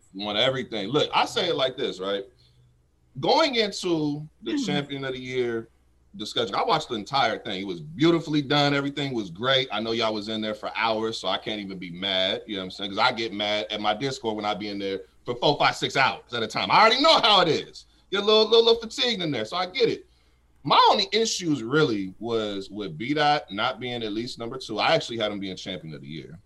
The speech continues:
Speaker 1: I had my argument for him over Chilla. But clearly I had him over Sean.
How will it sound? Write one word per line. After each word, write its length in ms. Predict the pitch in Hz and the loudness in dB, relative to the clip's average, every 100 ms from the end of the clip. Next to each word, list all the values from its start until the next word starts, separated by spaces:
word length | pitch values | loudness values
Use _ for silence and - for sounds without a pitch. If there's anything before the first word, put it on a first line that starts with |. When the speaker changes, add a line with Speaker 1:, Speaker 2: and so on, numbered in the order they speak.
| - | -10
Speaker 1:
I 80 | 90 | -8
had 100 | 82 | -6
my 100 | 78 | -8
argument 380 | 82 92 90 87 | -6 -6 -6 -14
for 320 | - 87 85 | -12 -12 -10
him 140 | 82 82 - | -12 -14 -8
over 220 | 90 82 | -8 -8
Chilla. 440 | - - 65 73 - _ _ _ _ _ _ 90 | -10 -10 -10 -12 -18 _ _ _ _ _ _ 0
But 340 | 143 147 - - | 4 4 2 -14
clearly 540 | - 156 190 226 143 | -6 2 6 6 4
I 120 | 120 113 | 0 0
had 180 | 117 | 0
him 100 | 104 | -2
over 200 | 98 73 | -6 -8
Sean. 260 | 71 - 73 | -12 -12 -12